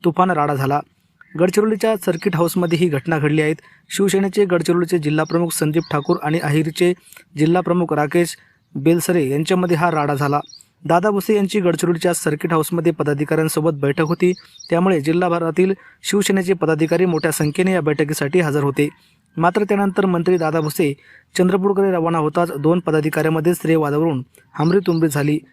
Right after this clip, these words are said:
आणि ते एकमेकावर भिडले. या घटनेमुळे काही काळ बैठकीच्या ठिकाणी चांगलाच गोंधळ उडाला.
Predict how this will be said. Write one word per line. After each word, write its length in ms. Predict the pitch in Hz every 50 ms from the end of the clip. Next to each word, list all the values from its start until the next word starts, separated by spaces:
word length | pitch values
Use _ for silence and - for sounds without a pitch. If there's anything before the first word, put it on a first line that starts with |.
| _ _ -
आणि 160 | 143 156 190 185
ते 120 | 214 202 190
एकमेकावर 440 | 180 - 185 170 156 170 165 165 156
भिडले. 300 | 135 143 135 147 147 147 131
या 120 | 143 175 180
घटनेमुळे 400 | 175 165 151 196 202 202 208 196
काही 220 | 180 185 170 180
काळ 200 | 175 - 180 180
बैठकीच्या 480 | 170 156 156 147 170 147 156 156 - 170
ठिकाणी 380 | 156 - 151 - 165 160 135 139 - _ _ _ _
चांगलाच 400 | - - 156 160 170 185 190 180
गोंधळ 260 | 165 147 147 147 151
उडाला. 320 | 156 143 139 143 147 147